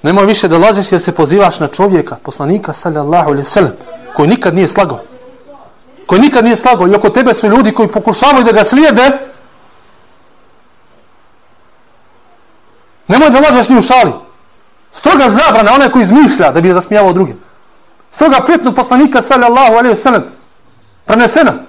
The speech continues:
Nemoj da lažeš i on opet slaže. Nemoj da lažeš i on opet slaže kao za inat. Nemoj da lažeš. I ono ponovo kao za inat.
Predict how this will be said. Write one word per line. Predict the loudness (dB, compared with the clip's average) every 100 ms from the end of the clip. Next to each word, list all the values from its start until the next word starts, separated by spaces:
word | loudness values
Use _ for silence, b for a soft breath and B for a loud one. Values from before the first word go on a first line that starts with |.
| -20 _ _ _ _ _ _ _ _ _
Nemoj | -2 0
da | 2
lažeš | 2 0 -2
i | 0
on | 0
opet | 0 0 -2
slaže. | -2 -4 -4 -16 b -2
Nemoj | 0 2
da | 2
lažeš | 0 0 -2
i |
on | 0
opet | 0 0 -2
slaže | 0 -2 0
kao | 0 0
za |
inat. | 0 -2 -4 -14 _ _ _ _ _ _ _ _ _
Nemoj | -2 0
da | 2
lažeš. | 2 2 -2 -6 -16 -20 _ -20 -20 _ _ _ _ _ _ _ _ _ _ _ -6
I |
ono | -4 -4
ponovo | -2 2 4 4 2 -2 -10 -20 _ _ _ _ _ _ _ _
kao | -2 -2
za | 0
inat. | -2 -2